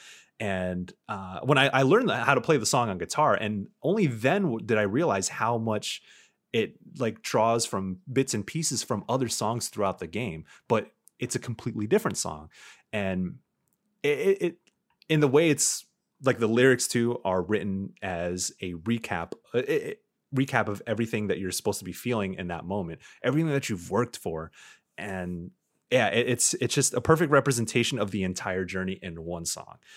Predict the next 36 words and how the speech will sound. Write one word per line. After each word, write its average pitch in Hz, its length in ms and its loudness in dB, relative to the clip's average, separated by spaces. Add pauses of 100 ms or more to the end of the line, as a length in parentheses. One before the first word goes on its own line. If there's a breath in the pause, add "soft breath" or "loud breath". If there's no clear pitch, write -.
(480 loud breath)
And, 120 260 0
like, 113 180 2
when 120 200 2
it, 101 160 -6
when 113 220 0
the, 104 100 0
when 104 160 -2
the 92 100 0
hook 156 260 2
hits - 560 0 (160)
as 117 240 0
you 104 400 -2
climbing 143 400 0
up 110 140 -2
the 117 100 -2
stairs, 170 500 0 (300 loud breath)
it's 156 140 2
like 202 140 4
they, 170 100 6
they 131 140 6
planned, 127 640 0 (260)
okay, 120 120 2
this 107 200 4
so-, - 200 4
like, 110 220 2
if 120 180 -2
you 180 340 0
optimally 117 540 0
run 95 440 0
to, 87 380 -6 (120)
if 104 120 -6
you 107 60 -6
get 104 220 2
to - 80 -6
this 98 160 -4
point 92 340 -4